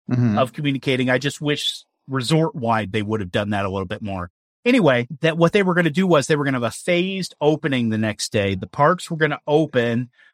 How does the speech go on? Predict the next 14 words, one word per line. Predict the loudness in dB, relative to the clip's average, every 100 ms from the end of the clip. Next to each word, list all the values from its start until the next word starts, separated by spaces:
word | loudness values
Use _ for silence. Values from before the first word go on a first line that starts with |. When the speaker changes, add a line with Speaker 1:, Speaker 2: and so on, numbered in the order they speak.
| -20 -14 -2
Speaker 2:
uh, | 0 0 -2
an | -8 -6
hour | 0 4 4 4 4
or | 2
so | 2 0
later | 2 0 0 0 0
than | 0 0 4
normal | 4 4 2 0 -4 _ _ _ 2
for | 2 4 2 0 -2
resort | 2 4 2 2
guests | 0 0 -4 -10 -14 _ _
for | -4
several | 2 2 2 -2
hours, | -2 -2 -2 -4 -8 -12